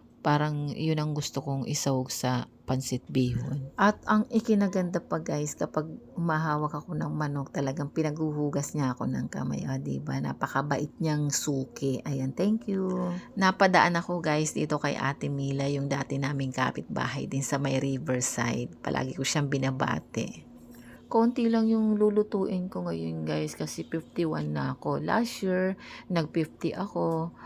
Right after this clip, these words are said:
Medyo bongga yung aking birthday. Ngayon, saktong handa lang, hindi karamihang handa.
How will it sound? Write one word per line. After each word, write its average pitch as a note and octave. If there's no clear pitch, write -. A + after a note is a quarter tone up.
Medyo D#3
bongga D3+
yung D3
aking D3+
birthday. D#3+
Ngayon, D3+
saktong C4
handa G3
lang, D3+
hindi F3
karamihang D#3
handa. C3+